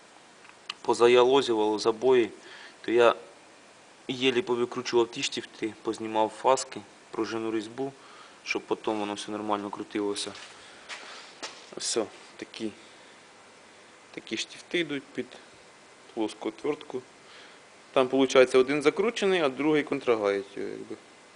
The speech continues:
виходить. Так що якось так потихеньку розгрібаємося, розбираємося. Будемо ждати фінансів. Будемо купляти, шукати подшипник.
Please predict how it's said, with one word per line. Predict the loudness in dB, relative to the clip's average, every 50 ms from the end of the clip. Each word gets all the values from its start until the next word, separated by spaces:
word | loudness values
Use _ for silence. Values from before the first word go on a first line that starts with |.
| -20 -20 -20 -20 -20 -20 -20 -20 -18 -12 -10
виходить. | -10 -8 -8 -8 -8 -6 -6 -6 -8 -10 -12 -16 -20 -20 -20 -20 -20 -20 -20 -20 -20 -20 -20 -20 -20 -20 -20 -20 -20 -20 -20 -20 -20 -20 -20 -20 -20 -20 -20 -20 -20 -20 -20 -20 -20 -20 -20 -20 -20 -20 -20 -20 -20 -12
Так | -8 -4 0 2
що | 2 2
якось | 2 0 -2 -2 -4 -2
так | -2 -2 -4
потихеньку | -2 -2 -4 -2 -2 -4 -4 -2 0 0 0 -2 -4 -4 2 4 6 8 8 8 8 6 2 -4 -4 -2
розгрібаємося, | -4 -2 -2 -4 -6 -4 -2 0 0 0 0 -2 -6 -6 -6 -6
розбираємося. | -6 -6 -6 -4 -2 -2 -2 -2 -4 -6 -8 -12 -14 -16 -16 -16 -18 -20 -20 -20 -20 -20 -20 -20 -20 -20 -20 -20 -20 -20 -20 -20 -20 -20 -20 -20 -20 -20 -20 -20 -20 -20 -20 -18 -14
Будемо | -8 -4 -4 -4 -4
ждати | -2 0 0 0 0 -2 -8 -8 -10 -20 -20 -20 -20 -20 -20 -20 -20 -20 -20 -16 -12
фінансів. | -8 -4 -4 -2 -4 -4 -6 -10 -14 -14 -14 -16 -20 -20 -20 -20 -20 -20 -20 -20 -20 -20 -20 -20 -20 -20 -20 -20 -20 -20 -20 -14
Будемо | -8 -8 -8 -8
купляти, | -10 -14 -8 -2 0 0 0 0 -4
шукати | -10 -8 -6 -4 -4 -4 -4 -4
подшипник. | -6 -6 -8 -8 -8 -8 -8 -10 -10 -12